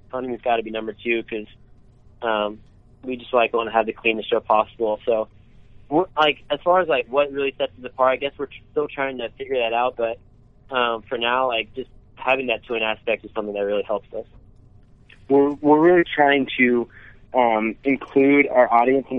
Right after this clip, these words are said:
Speaker 2: what we do. Um, we're showing, like, the successes and also the failures. We want just average Joe who's sitting on the couch watching our Carbon episodes to be like, "I can get up and I can go do what they're doing as long as I have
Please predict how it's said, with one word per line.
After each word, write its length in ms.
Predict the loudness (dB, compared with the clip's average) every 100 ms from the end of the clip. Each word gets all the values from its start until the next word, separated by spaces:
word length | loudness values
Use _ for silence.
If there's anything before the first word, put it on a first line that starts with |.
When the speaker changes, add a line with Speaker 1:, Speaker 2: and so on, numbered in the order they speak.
| -2
Speaker 2:
what 120 | 0
we 100 | -2
do. 380 | 2 2 2 0 -6 -20 -20 -20 -20 -20 -20 -2
Um, 340 | 2 4 2 -2 -2
we're 240 | 4 6 4
showing, 520 | 2 0 2 0 -6 -14 -4
like, 460 | 0 0 -2 -6
the 240 | -2 -2 -2
successes 520 | -8 -4 0 2 0 0
and 100 | 2
also 280 | 2 2 -4
the 80 | -2
failures. 480 | 2 2 4 2 0 -4 -20 -20 -20 -10 -6
We 80 |
want 300 | -2 -2 -2 -6 -16 -20 -10
just 140 | -8 0
average 440 | 4 4 4 0 0
Joe 380 | 2 4 4 0 -6
who's 220 | -4 -4 -8 -8
sitting 220 | -2 0
on 100 | 0
the 60 | -2
couch 360 | 0 2 2 0
watching 520 | 2 4 4 0 -2 0
our 120 | -2
Carbon 400 | 2 0 2 -2
episodes 460 | -4 -2 0 0 -2
to 40 | -2
be 100 | 0
like, 180 | 0 -2 -16 -20 -12 0
"I 200 | 2 2
can 160 | -2
get 180 | 0 2
up 220 | 4 2 _ -10
and 140 | 0 2
I 140 | 2
can 140 | 2 0
go 160 | 0
do 180 | 2 0
what 140 | 0 2
they're 160 | 2
doing 240 | 2 0 -2
as 100 | 0
long 200 | 0 0
as 80 |
I 80 | -2
have 420 | 0 2 2 2